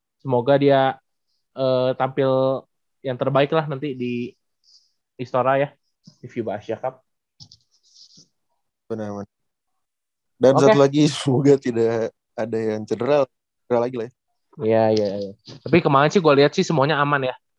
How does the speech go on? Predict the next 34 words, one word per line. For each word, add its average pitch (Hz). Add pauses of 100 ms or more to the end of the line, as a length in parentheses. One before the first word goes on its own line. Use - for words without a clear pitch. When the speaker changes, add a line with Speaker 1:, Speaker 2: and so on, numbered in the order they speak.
(180)
Speaker 1:
Semoga 127
aja 147
cuma 127
ya 147
overuse 135
Speaker 2:
Aman. 123
Speaker 1:
harus 120
rest 139
gitu, 135
itu, 131
itu 143
it's -
okay 131
lah 120 (160)
kalau 113
itu. 113 (800)
Part 117
of 117
the -
Speaker 2:
Iya. -
Speaker 1:
game. 113 (160)
Jadi 120
semoga 131
nggak 127
ada 123
yang 120
cedera, 131 (400)
terutama 143
pemain 143
core-core-nya 147
ya. 143 (580)
Nah, 127
itu 131
tuh. 117